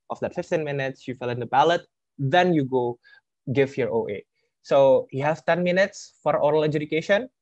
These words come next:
So make sure that you're punctual with the time given, uh, to you as an adjudicator. Secondly, also note that you have to announce the ranks immediately.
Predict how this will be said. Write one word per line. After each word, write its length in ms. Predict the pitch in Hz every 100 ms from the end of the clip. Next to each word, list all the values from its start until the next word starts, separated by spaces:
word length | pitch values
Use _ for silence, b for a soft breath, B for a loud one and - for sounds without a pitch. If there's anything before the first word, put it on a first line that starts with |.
| _ _ _ _ _ - -
So 220 | 156 139
make 220 | 139 147
sure 240 | - 170
that 160 | 160 139
you're 160 | 139 135
punctual 480 | 143 143 - 151
with 100 | 139
the 120 | 123 -
time 280 | 151 170 151
given, 360 | 139 147 190 240 _ _ _
uh, 280 | 123 123 123 123
to 60 | 151
you 260 | 139 139
as 120 | 139
an 120 | 131 127
adjudicator. 600 | 120 165 165 151 151 - _ _ _
Secondly, 520 | - 220 202 196 202
also 400 | 147 156 - 156
note 320 | 156 180 180 - -
that 200 | 143 139 _ 139
you 140 | 139
have 280 | - 180 -
to 80 | -
announce 540 | 156 151 151 156 -
the 100 | 135 127
ranks 440 | 147 175 190 -
immediately. 640 | 139 139 156 190 190 240